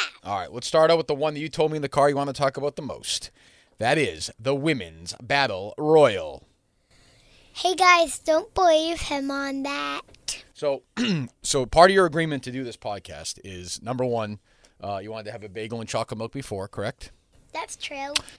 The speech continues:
Speaker 1: Number
Speaker 2: And I did.
Speaker 1: And number two, you don't wanna predict any women's matches, right?
Speaker 2: Right.
Speaker 1: Okay, so we now are in, uh, two thousand nineteen, right?
Speaker 2: Mm-hmm.
Speaker 1: It's a culture where it is very difficult for people in the public eye to be,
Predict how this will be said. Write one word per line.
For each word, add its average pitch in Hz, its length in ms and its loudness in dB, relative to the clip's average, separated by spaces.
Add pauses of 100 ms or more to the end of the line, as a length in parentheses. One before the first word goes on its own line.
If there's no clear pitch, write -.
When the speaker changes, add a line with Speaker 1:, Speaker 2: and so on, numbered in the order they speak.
Speaker 1:
Number 294 220 -2
Speaker 2:
And 466 40 -4
I 554 480 0
did. 277 200 -18
Speaker 1:
And 117 200 -4
number 156 240 -4
two, 156 340 -4
you 127 100 -6
don't 131 80 -4
wanna 117 160 -4
predict 117 360 -4
any 151 160 -2
women's 123 300 -4
matches, 76 340 -16
right? 98 200 -10 (680)
Speaker 2:
Right. 320 360 -12 (140)
Speaker 1:
Okay, 120 280 -6
so - 220 -4
we 135 160 -2
now 196 280 8
are 151 220 8
in, 127 400 -2
uh, 107 180 -4
two 143 140 -8
thousand 131 320 4
nineteen, 95 540 -6 (400)
right? 139 200 2 (380)
Speaker 2:
Mm-hmm. 311 240 -20
Speaker 1:
It's - 100 -4
a 196 80 4
culture - 480 -2
where 131 280 0
it 139 100 -4
is 113 140 -8
very 170 240 0
difficult 123 680 -12 (140)
for 117 160 -12
people 131 320 -8
in 120 60 -4
the 98 60 -10
public 123 360 -4
eye 104 340 -2
to 110 140 -10
be, 104 300 -10